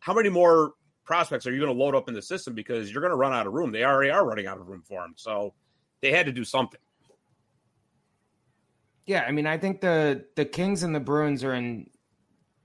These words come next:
Speaker 2: different situations, but I don't think either team should be hesitant to get rid of draft picks.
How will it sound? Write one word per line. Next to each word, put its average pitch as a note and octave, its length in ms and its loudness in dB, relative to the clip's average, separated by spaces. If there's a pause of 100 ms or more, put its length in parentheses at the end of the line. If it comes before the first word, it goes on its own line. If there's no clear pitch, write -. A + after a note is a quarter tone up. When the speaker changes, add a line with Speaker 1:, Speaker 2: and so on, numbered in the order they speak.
(240)
Speaker 2:
different D#3+ 380 2
situations, D#3 840 0
but D3 360 0 (320)
I C#3+ 100 0
don't E3 120 2
think D3+ 180 2
either D#3 360 2
team D3+ 480 0
should C3 200 -8
be C3+ 120 -2
hesitant C3 460 -2
to A#2+ 40 -14
get A#2+ 160 -2
rid B2 120 -4
of A#2+ 100 -2
draft A2+ 340 -2
picks. - 440 -14